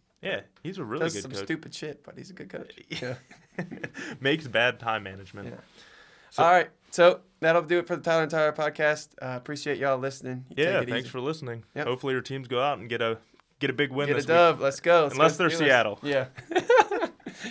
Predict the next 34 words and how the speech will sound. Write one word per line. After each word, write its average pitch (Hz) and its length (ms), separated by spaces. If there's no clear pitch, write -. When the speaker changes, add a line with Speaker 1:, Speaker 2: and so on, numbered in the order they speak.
Speaker 2:
Just 170 180
kidding. 151 160
I 151 120
kinda 180 220
want 151 200
Seattle 123 280
to 120 60
win, 117 220
but 127 220
I 147 80
don't. - 160
Well, 151 260
Speaker 1:
I 180 60
like, 117 340
Speaker 2:
either 69 220
Speaker 1:
uh, 67 100
Speaker 2:
way. - 100
Either - 140
way. - 120
Speaker 1:
I 156 40
wanna 202 220
be 131 120
right, 104 400
but 107 140
that, - 340
it - 140
Speaker 2:
Yeah. - 180
Speaker 1:
puts 175 200
me 143 60
in 107 60
a 95 40
bad - 240
spot. - 280
Speaker 2:
Yeah. 123 180